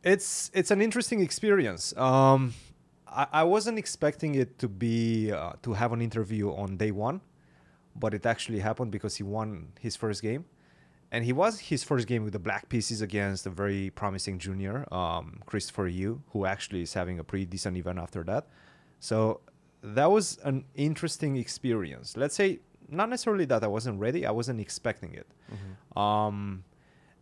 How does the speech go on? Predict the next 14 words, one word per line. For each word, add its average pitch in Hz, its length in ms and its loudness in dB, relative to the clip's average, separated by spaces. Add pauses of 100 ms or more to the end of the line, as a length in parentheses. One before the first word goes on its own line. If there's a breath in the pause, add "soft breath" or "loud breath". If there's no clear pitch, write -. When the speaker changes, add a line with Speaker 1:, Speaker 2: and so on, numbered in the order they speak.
Speaker 1:
and 131 140 2
also, 214 320 4
I 139 80 6
wasn't 143 320 0
sure 123 300 2
if 107 300 -6
he 123 440 0
will 113 460 0
be 104 160 -4
willing 117 420 2
to - 80 -8
give 107 220 0
interviews. 110 880 0
Uh, 71 380 -8